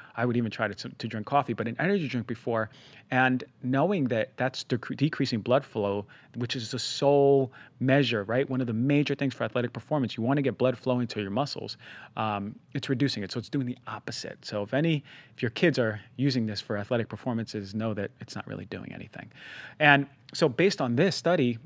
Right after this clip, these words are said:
and other ones, a few others, the American College of Sports Medicine advised anyone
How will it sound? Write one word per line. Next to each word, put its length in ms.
and 100
other 200
ones, 200
a 40
few 180
others, 300
the 60
American 380
College 320
of 60
Sports 440
Medicine 540
advised 500
anyone 540